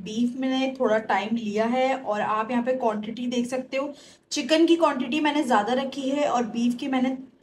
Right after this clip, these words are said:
थोड़ी कम रखी है उससे। लेकिन आप ये देखना कि इसके अंदर जो pieces है ना, ये बिल्कुल पतले पतले होने चाहिए, ठीक है? क्योंकि आप ये first time दे रहे हो, तो आपने मोटा मोटा गोश्त नहीं उठा के देना, आपने इस तरीके से pieces करके देना है। ये चीज़ का बहुत ज़्यादा ख्याल रखना,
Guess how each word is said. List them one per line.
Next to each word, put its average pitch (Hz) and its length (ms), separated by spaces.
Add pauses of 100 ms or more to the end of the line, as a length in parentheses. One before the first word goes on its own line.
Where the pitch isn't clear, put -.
(240)
थोड़ी 285 200 (160)
कम 311 180
रखी 233 320
है 185 60
उससे। 170 360 (280)
लेकिन 262 260
आप 339 200
ये 320 120
देखना 311 320
कि 320 120
इसके 254 260
अंदर 311 140
जो 339 120 (140)
pieces 285 380
है 302 120
ना, 330 140 (340)
ये 294 160
बिल्कुल 330 600 (380)
पतले 294 240
पतले 285 260
होने 226 180
चाहिए, 170 460 (260)
ठीक 254 160
है? 466 100 (600)
क्योंकि 277 140
आप 311 240
ये 349 80
first 339 360
time 370 240
दे 349 100
रहे 349 100
हो, 381 40
तो 370 100
आपने 285 360
मोटा 311 360
मोटा 330 240
गोश्त 294 400
नहीं 311 100
उठा 247 160
के 247 120
देना, 220 200
आपने 247 280
इस 294 140
तरीके 294 280
से 320 120
pieces 254 380
करके 247 280
देना 196 200
है। 214 160
ये 285 80
चीज़ 311 300
का 330 80
बहुत 254 220
ज़्यादा 254 180
ख्याल 233 340
रखना, 277 300